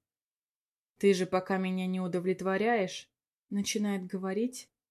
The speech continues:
Я чуть не выплёскиваю ему чай на рубашку. Как нелепо звучит. Начинаю даже думать, а не подстроена ли эта сценка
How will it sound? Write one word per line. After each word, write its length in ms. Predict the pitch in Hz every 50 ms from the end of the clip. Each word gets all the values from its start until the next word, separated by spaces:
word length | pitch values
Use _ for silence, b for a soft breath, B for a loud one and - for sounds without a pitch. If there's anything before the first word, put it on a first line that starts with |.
| _
Я 320 | - 214 214 226 220 226 233
чуть 320 | 233 - - 233 233 233
не 140 | 233 226 220
выплёскиваю 840 | 208 214 208 214 208 208 214 226 - - - 226 202 208 202 202 196
ему 280 | 190 202 208 208 214 214
чай 280 | - - 220 208 208
на 140 | 208 214 214
рубашку. 680 | 220 226 214 214 208 190 180 - - - - 185 180 165 _ _ _ _ _ _ _ _ _ _ _ _
Как 300 | - - 220 220 - -
нелепо 420 | 220 214 214 220 233 240 233 226
звучит. 640 | 208 202 214 220 233 226 - - 208 190 - - - _ _ _ _ _ _ _ _ _ _ _ -
Начинаю 580 | - 190 208 214 208 - 233 226 226 226 220 208
даже 240 | 208 214 208 220 220
думать, 480 | 202 208 240 240 240 214 214 - - - _ _ _ _ _ _ _
а 120 | - 214 208
не 120 | 208 208
подстроена 680 | 208 214 214 208 - - - 269 277 277 262 240 226 202
ли 100 | 196 208
эта 260 | 208 208 208 220 214
сценка 800 | 208 - - - - - 240 202 190 185 - - 185 180 170 -